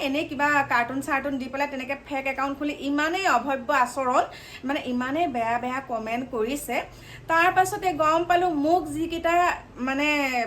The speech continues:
ফেক একাউণ্ট খুলি কমেণ্ট কৰিছে, সেইকেইটা আকৌ, সেইকেইটা, সেইকেইটা চেনেলে আকৌ কংকনাকো কৰিছে। আৰু কাৰণ কংকনেও মাত মাতিছে এইকেইটাৰ ওপৰত। গতিকে মই একদম স্পষ্টকৈ কৈছোঁ, জোনমণি মহন্ত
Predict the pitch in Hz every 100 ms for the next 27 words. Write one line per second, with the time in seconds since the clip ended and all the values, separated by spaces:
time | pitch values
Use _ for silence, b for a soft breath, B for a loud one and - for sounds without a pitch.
0 | 226 - - 277 277 285 302 302 320 330
1 | 285 277 311 311 339 359 359 320 302 311
2 | 339 349 330 320 480 - 285 285 311 320
3 | B B B - 285 294 330 339 311 311
4 | 320 320 - 320 320 330 311 294 254 220
5 | 196 196 262 294 285 294 311 254 233 262
6 | 294 359 370 403 381 370 349 302 311 285
7 | 269 302 - B B B 247 262 330 370
8 | 370 277 277 285 320 311 311 311 294 -
9 | - 302 311 302 311 311 320 269 247 285
10 | 294 294 302 320 302 247 240 277 285 294